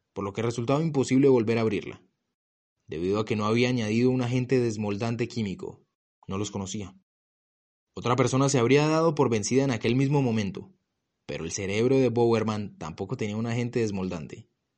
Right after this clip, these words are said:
Compró otra gofrera y esta vez la llenó de yeso. Y cuando ésta endureció las fauces de la gofrera abierta, no hubo el menor problema.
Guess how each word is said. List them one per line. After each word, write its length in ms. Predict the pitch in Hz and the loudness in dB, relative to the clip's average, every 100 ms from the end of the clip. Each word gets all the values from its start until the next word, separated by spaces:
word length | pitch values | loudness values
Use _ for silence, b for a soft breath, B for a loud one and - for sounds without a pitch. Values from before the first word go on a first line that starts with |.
| _ - | _ -12
Compró 380 | 90 92 117 | -8 0 4
otra 240 | 131 135 131 | 4 4 2
gofrera 640 | 113 120 113 107 110 _ _ | 2 2 0 0 -6 _ _
y 180 | - 80 | -8 -6
esta 200 | 104 123 | -2 2
vez 160 | 131 135 | 2 2
la 80 | |
llenó 240 | 113 101 107 | 2 0 -2
de 120 | 113 | 0
yeso. 380 | 107 92 - _ _ _ _ _ _ _ _ | -2 -4 -10 _ _ _ _ _ _ _ _
Y 100 | 95 | -10
cuando 280 | 107 110 120 | -4 0 0
ésta 160 | 120 | 0
endureció 400 | 151 139 113 117 | 0 2 2 2
las 160 | 120 120 | 0 0
fauces 360 | 131 120 127 117 | 0 0 -2 -2
de 80 | |
la 60 | 98 | -4
gofrera 440 | 90 95 101 110 | -4 -4 -2 -2
abierta, 640 | 104 107 104 - 95 95 - - | -2 -2 -2 -6 -10 -12 -20 -10
no 200 | 92 104 | -4 2
hubo 260 | 127 135 139 | 4 6 6
el 40 | |
menor 280 | 123 113 113 | 4 2 0
problema. 480 | 123 117 101 - | 2 2 2 -4